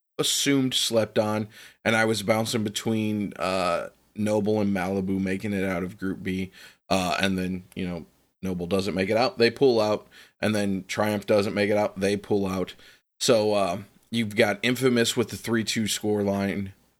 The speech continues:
uh, Malibu two three, Lunaris two three, and then Triumph, man, going the way of Revival. Two teams that used to be top of contenders, like, you know, always in the, you know, two three spot sometimes.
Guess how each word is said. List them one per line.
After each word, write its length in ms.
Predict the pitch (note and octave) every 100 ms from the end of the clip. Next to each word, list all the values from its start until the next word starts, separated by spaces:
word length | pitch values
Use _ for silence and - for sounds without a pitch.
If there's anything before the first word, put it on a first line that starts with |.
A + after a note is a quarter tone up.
| -
uh, 260 | F#2+ F2
Malibu 580 | F2+ G2+ G#2 G2+ G#2 G2+
two 260 | - B2+ A#2
three, 480 | - G#2 G#2+ G#2 - - -
Lunaris 640 | G2 F#2+ F#2+ G2+ G2+ G2 -
two 220 | A2+ G2+
three, 320 | - G2+ F#2+
and 160 | - F#2
then 100 | F#2
Triumph, 540 | - G2+ G2+ F#2+ F#2 - - _ _ _ _
man, 220 | G2+ A2 G#2
going 240 | G#2+ A2
the 60 | A2+
way 200 | A2 A2+
of 100 | G#2+
Revival. 540 | G#2 G2 G#2 G2+ F#2+
Two 220 | - D#3+
teams 400 | - D#3+ D3 A2+
that 200 | A2+ F#2
used 220 | G#2 A#2
to 60 | -
be 180 | G2+ G2+
top 500 | - - A2 A2 A2
of 440 | G2+ F#2+ - - - _ _ _ -
contenders, 840 | A2+ G2+ A#2 G#2+ G2+ F2+ E2 - - - - _
like, 440 | G2+ G2+ F2+ - - -
you 220 | G2+ G#2+
know, 100 | F#2+
always 380 | - G#2 G#2+ G#2
in 120 | A2
the, 120 | G#2 G2+
you 180 | G#2+
know, 120 | G#2 G2
two 340 | - - A#2
three 280 | G#2 G#2+ A2
spot 380 | - G#2+ E2+ -
sometimes. 600 | G2+ F#2 G2+ F2+ F2+